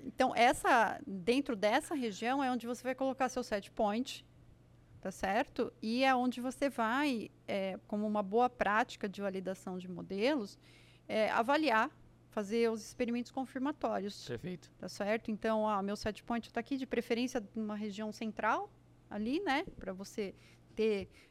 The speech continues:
Speaker 1: uma variabilidade, poder andar ali naquela região.
Speaker 2: Uhum.
Speaker 1: É, então, aqui tá meu set point e eu vou fazer, aí, aí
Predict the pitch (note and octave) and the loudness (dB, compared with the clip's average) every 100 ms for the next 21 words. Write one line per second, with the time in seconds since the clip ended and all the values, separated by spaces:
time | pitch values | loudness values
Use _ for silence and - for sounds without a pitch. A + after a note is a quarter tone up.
0 | _ F#3+ F#3+ F#3+ G3+ F#3+ G3 G3 G3 F#3 | _ -6 -2 2 2 0 -4 -2 -2 -2
1 | G3 F3+ A#3 C#4 G#3 - G3 F#3 G#3 C4 | -6 2 4 6 2 -2 -4 2 4 4
2 | A3 G3+ G3 F#3+ E3+ E3+ F3+ E3+ F#3 F#3+ | 2 -2 -4 -4 -4 -4 -6 -6 -4 -2
3 | A#3+ G#4 - - D3 C#3+ F3 C#4+ - - | -2 -4 -12 -10 -8 -6 -8 -10 -16 -20
4 | _ - - A3+ G#3+ G#3 - - B3+ - | _ -14 -2 2 2 0 -2 0 0 0
5 | C4+ A#3 A#3 A#3 B3 - - C4 F#4+ G4+ | -2 0 0 0 -2 -4 2 2 2 -2
6 | - C4 C4 D#4 D4+ D4 D4+ - C4 D4+ | -6 -4 0 2 0 0 0 2 4 4
7 | F#4 - - - - - - - G#3 A#3 | 2 -10 -20 -20 -18 -18 -16 -2 2 2
8 | - A3 A3+ B3 C#4+ G4+ | 0 4 4 4 2 0